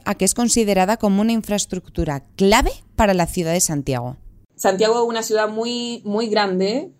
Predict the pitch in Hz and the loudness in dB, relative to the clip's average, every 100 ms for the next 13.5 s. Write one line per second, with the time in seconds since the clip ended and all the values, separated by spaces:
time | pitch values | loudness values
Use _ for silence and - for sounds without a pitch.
0 | _ _ _ _ - 185 202 202 190 185 | _ _ _ _ -10 -6 0 2 2 2
1 | 180 180 196 254 208 208 226 233 - 185 | 0 -2 -4 -4 -4 -4 -2 -4 -6 -4
2 | 196 - 202 202 180 - - 208 202 208 | -4 -2 -2 -4 -6 -12 -4 -4 -2 -4
3 | 208 202 202 208 202 202 202 202 208 208 | -4 -6 -4 -4 -4 -6 -6 -6 -4 -4
4 | 214 247 220 208 196 - _ - 190 190 | -4 -4 -4 -2 -4 -6 _ 2 4 6
5 | 196 254 254 226 226 233 254 254 254 - | 4 2 2 2 0 0 0 0 -2 0
6 | 202 202 208 233 269 254 254 277 233 196 | 2 2 2 2 0 0 -2 -2 -2 0
7 | 226 254 285 247 240 247 240 240 233 214 | -2 -2 -2 -2 -2 -4 -4 -2 -2 0
8 | 202 202 196 190 190 190 180 123 196 196 | 2 4 6 6 4 2 -2 -4 0 0
9 | 190 190 196 190 190 190 196 214 247 262 | 0 0 0 0 -2 -2 -2 0 -2 -2
10 | - 180 202 226 - 214 202 185 196 208 | -2 -2 -2 -4 -6 -4 -2 0 2 0
11 | 208 208 190 202 202 247 226 202 208 196 | 0 -2 -2 0 -2 0 0 0 0 0
12 | 185 202 196 196 202 190 175 - 202 185 | -2 -2 2 2 0 -4 -4 -6 -10 -6
13 | 190 190 208 202 196 | -6 -4 -4 -2 -4